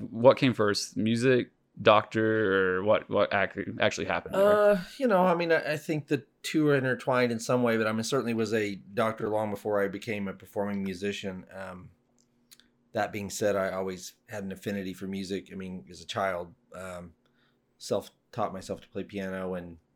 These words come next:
Speaker 2: sang.
Speaker 1: Oh, nice.
Speaker 2: Um, kind of on my own. Never, I didn't ever really join choir or take any formal lessons or anything. So I was really excited by music and loved to perform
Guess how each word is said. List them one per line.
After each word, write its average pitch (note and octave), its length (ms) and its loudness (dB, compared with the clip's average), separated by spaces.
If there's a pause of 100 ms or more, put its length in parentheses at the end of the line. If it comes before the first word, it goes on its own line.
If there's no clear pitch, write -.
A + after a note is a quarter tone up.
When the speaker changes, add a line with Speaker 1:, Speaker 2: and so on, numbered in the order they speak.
(120)
Speaker 2:
sang. F#2 540 -6 (360)
Speaker 1:
Oh, C#3+ 100 0
nice. A2+ 340 -2
Speaker 2:
Um, F2 260 -10 (360)
kind G2+ 140 -6
of F2+ 60 -8
on F2+ 140 -6
my F2 180 -8
own. F#2 320 -10 (180)
Never, G2+ 380 -4
I G#2 60 -6
didn't C3+ 200 -2
ever G2+ 160 0
really G2+ 200 -4
join G2+ 280 -4
choir G2 800 0
or G2 520 -8
take G#2+ 240 -14
any F#2+ 240 -14
formal G2+ 260 -6
lessons F#2+ 340 -6
or F#2 80 -4
anything. F2+ 360 -12
So F#2 160 -8
I F2 60 -6
was F2+ 200 -12 (560)
really G2 380 -4 (180)
excited G2+ 840 -4
by F#2 140 -4
music F#2+ 420 -8
and F2+ 240 -12 (720)
loved A2 260 -4
to E2+ 60 -20
perform F#2+ 580 -6